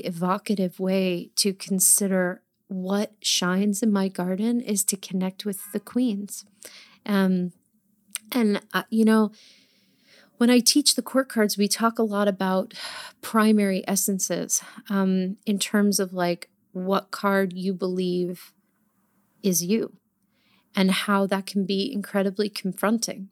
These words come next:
because it can bring up all kinds of stories about how maybe other people don't see us that way. They don't have to see you that way.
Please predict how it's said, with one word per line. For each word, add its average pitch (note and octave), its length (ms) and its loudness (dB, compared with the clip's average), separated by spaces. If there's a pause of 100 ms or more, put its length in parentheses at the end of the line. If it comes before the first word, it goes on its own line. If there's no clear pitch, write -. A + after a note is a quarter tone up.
(100)
because F#3 560 -2
it - 160 -18
can F#3+ 160 -4
bring F#3 200 0
up F#3+ 200 -2
all F3+ 220 0
kinds F#3+ 360 -4
of - 60 -18
stories G3 640 2
about F#3 340 -6
how G3+ 500 0 (520)
maybe G3 260 2
other F#3+ 120 4
people G3 260 -6
don't F#3+ 200 -2
see A#3+ 200 -2
us A3 160 -2
that - 160 -6
way. - 180 -6 (140)
They A#3 80 2
don't A#3 160 4
have A#3 180 0
to F#3 80 -8
see - 180 -4
you E3 120 -6
that - 160 -8
way. - 200 -14